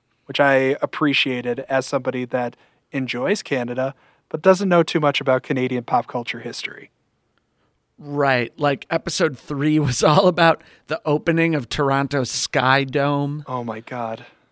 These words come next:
Speaker 2: Which was the first stadium with a fully retractable roof as opposed to a partially retractable roof.
Speaker 1: <laughs>
Speaker 2: And this episode was mostly about the sort of ceremony spectacular that they had to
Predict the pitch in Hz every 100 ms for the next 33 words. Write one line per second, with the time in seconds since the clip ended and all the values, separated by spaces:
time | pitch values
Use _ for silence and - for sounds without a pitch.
0 | _ - - 175 214 156 - - 202 196
1 | - 180 180 185 165 151 135 - - 185
2 | 196 208 196 175 - 196 175 190 175 180
3 | 165 185 190 - 160 151 - 151 135 165
4 | 147 120 - _ _ - 160 151 - 175
5 | 170 160 165 - 170 - 165 175 175 196
6 | 247 - - 170 170 139 147 - 165 196
7 | - - _ _ _ - - - - 214
8 | 180 139 170 165 - - 165 160 165 -
9 | 165 156 139 - 165 143 220 262 - 247
10 | 196 170 151 151 156 - _ _ _ -
11 | 147 156 151 135 - 175 170 147 135 117
12 | - _ _ _ - - 185 185 175 175
13 | 170 165 151 - 151 - - 160 147 -
14 | 156 143 135 - - 135 127 139 123 120
15 | - 123